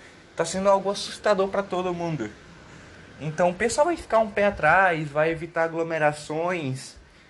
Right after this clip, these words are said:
vai evitar frequentar lugares de início que são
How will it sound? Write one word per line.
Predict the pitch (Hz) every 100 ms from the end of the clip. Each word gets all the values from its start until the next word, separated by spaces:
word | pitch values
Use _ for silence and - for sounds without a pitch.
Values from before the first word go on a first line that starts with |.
| _ 131
vai | 170
evitar | 180 190 196
frequentar | 208 214 214 202 196 175
lugares | 180 170 156 160 208 196 151 -
de | 139 131 180
início | 185 175 240 - 262 269 - - - - - - - -
que | 214 220 214 208 202
são | - - 208